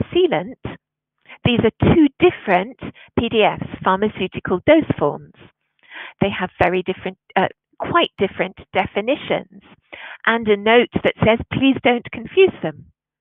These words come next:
But you'll notice in French, they are actually the same t-, term, the, the, the language that can be used to express them is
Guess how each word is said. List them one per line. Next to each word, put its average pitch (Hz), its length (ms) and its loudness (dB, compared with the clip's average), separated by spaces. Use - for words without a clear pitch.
But 240 120 0
you'll 233 160 -2
notice 254 380 -4
in 196 100 -8
French, - 840 -2
they 269 80 2
are - 180 -2
actually - 420 -8
the - 280 -4
same 156 440 -12
t-, - 80 -16
term, 196 500 -4
the, 214 80 2
the, 196 80 0
the 196 100 -2
language 202 540 -4
that - 140 -6
can 208 240 -4
be 190 80 -4
used 202 400 -4
to 208 160 -2
express - 420 -2
them 170 160 -6
is 208 140 4